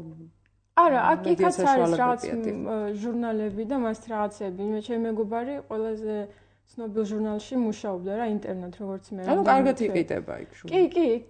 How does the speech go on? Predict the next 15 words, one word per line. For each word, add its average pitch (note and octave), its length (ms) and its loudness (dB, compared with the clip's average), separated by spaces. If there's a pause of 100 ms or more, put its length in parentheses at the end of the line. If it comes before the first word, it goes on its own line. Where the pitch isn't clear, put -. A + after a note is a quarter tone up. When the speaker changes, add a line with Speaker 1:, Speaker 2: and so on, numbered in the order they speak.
Speaker 1:
იქაც C#4+ 300 0
შეიძლება, G3 500 0
Speaker 2:
ეს G#3 120 0
Speaker 1:
მაგრამ C4+ 260 0
Speaker 2:
სამთი. B3+ 160 0 (320)
Speaker 1:
უბრალოდ B3+ 360 -2
მე B3+ 160 2
იქ A#3+ 140 -4 (640)
სახლში - 480 -4
ვგრძნობ G3 360 -8
თავს F#3+ 420 -14
რა, B3 160 -10
სამშობლოში G#3 680 -10
ჩემი G#3 180 -12
და A#3 120 -8